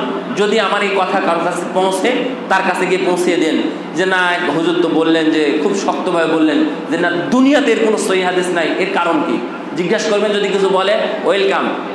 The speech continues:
ডেকে নিয়ে আসবেন, সমস্যা নেই, কথা বলবো। কোনো সহিহ হাদিস নেই ভাই। সহিহ বুখারী মুসলিমের বর্ণনা একাধিকবার একই হাদিস এসেছে যে খেরবাক নামে একজন সাহাবী, খেরবাক, ওনাকে বলা হতো জুল ইয়াদাইন, এবং ওনার ওই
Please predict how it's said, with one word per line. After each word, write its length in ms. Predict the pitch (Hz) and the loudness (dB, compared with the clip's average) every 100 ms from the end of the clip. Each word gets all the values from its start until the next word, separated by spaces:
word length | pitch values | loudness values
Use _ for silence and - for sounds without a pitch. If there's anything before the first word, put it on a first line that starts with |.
| - - 147 | -10 -4 -2
ডেকে 180 | 180 185 | 0 2
নিয়ে 100 | 170 | 2
আসবেন, 180 | 156 156 | 0 0
সমস্যা 280 | 170 165 165 | -2 0 -2
নেই, 100 | 165 | 0
কথা 160 | 170 170 | 0 2
বলবো। 260 | 156 127 - - - - 208 | 2 2 0 -2 -6 -2 0
কোনো 140 | 226 214 | 2 2
সহিহ 180 | 220 196 196 | 2 2 2
হাদিস 160 | 190 170 | 0 0
নেই 100 | 160 156 | 0 0
ভাই। 120 | 117 120 - - - | 0 -4 -6 -6 0
সহিহ 220 | 226 226 185 | 2 2 2
বুখারী 340 | 214 277 302 320 330 | 2 2 2 2 2
মুসলিমের 440 | - 285 277 254 202 | 2 4 4 4 4
বর্ণনা 340 | 175 151 139 - - 302 | 2 2 0 0 0 0
একাধিকবার 840 | 311 320 - 294 349 233 294 233 220 | 0 0 2 2 4 4 2 2 0
একই 160 | 220 220 | 0 0
হাদিস 260 | - 220 294 226 | 0 0 0 2
এসেছে 340 | 185 175 - 127 - - - - 160 | 0 0 0 0 -2 -6 -8 -8 -2
যে 100 | 185 185 147 117 - - - | 2 4 2 0 -2 -4 -2
খেরবাক 400 | 208 - 247 254 196 | 0 2 0 0 0
নামে 140 | 180 165 | 0 0
একজন 220 | 147 156 - | 0 -2 -2
সাহাবী, 320 | 147 147 127 127 | -2 0 0 0
খেরবাক, 340 | 156 147 151 127 - | -2 0 0 0 -2
ওনাকে 220 | 165 170 151 | -2 0 0
বলা 120 | 160 165 | 0 0
হতো 160 | 165 156 131 | 0 0 2
জুল 180 | 202 196 143 | 2 2 2
ইয়াদাইন, 400 | 180 160 196 175 - - - - 156 | 2 2 2 0 -2 -6 -8 -4 2
এবং 140 | 180 170 175 | 2 2 2
ওনার 180 | 190 185 | 2 2
ওই 60 | 202 | 2